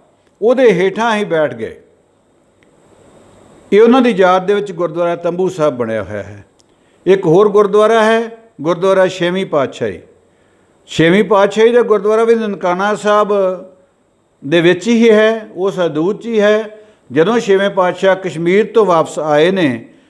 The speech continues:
ਤੇ ਉਹ ਇਸ ਗੁਰਦੁਆਰਾ ਸਾਹਿਬ ਦੇ ਦਰਸ਼ਨ ਲਈ ਆਏ, ਇੱਥੇ ਠਹਿਰੇ, ਤੇ ਉੱਥੇ ਜਿਸ ਦਰਖਤ ਨਾਲ ਉਹਨਾਂ ਨੇ ਘੋੜਾ ਬੰਨ੍ਹਿਆ, ਉਹ ਦਰਖਤ ਅੱਜ ਵੀ ਉੱਥੇ ਮੌਜੂਦ ਹੈ।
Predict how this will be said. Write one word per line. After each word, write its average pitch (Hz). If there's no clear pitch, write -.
ਤੇ 196
ਉਹ 202
ਇਸ 190
ਗੁਰਦੁਆਰਾ 170
ਸਾਹਿਬ 180
ਦੇ 170
ਦਰਸ਼ਨ 156
ਲਈ 185
ਆਏ, 160
ਇੱਥੇ 160
ਠਹਿਰੇ, 214
ਤੇ 190
ਉੱਥੇ 196
ਜਿਸ 208
ਦਰਖਤ 180
ਨਾਲ 196
ਉਹਨਾਂ 190
ਨੇ 185
ਘੋੜਾ 151
ਬੰਨ੍ਹਿਆ, 143
ਉਹ 214
ਦਰਖਤ 175
ਅੱਜ 156
ਵੀ 165
ਉੱਥੇ 165
ਮੌਜੂਦ 143
ਹੈ। 101